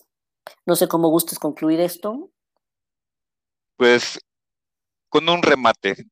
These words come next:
Speaker 2: haznos un remate sobre el alcohol, con tu experiencia.
Speaker 1: <laughs> Con mi experi-, con, con mi experiencia en el tema algo escaso, pero les diré,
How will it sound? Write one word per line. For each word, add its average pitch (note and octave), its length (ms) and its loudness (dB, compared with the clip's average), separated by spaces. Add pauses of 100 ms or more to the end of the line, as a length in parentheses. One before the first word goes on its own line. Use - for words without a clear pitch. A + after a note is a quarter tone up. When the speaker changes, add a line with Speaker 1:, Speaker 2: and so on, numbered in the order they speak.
(120)
Speaker 2:
haznos C#3 340 0
un C#3+ 100 -2
remate A#2 400 0
sobre F2+ 260 -2
el E2+ 80 -2
alcohol, E2+ 460 -4 (720)
con F2+ 180 -4
tu F#2+ 100 -2
experiencia. F2+ 800 -2
Speaker 1:
<laughs> - 0 -
Con E3+ 600 -8
mi D3 80 -6
experi-, D3 340 -4 (920)
con, - 260 -2
con E3 180 -2
mi D#3+ 60 -2
experiencia F#3+ 560 -2
en D#3 100 -4
el B2+ 120 -8
tema D3 360 -2
algo C#3+ 180 -4
escaso, C#3+ 580 -6 (320)
pero C3 560 -2 (1300)
les D#3 180 -2
diré, F3+ 520 2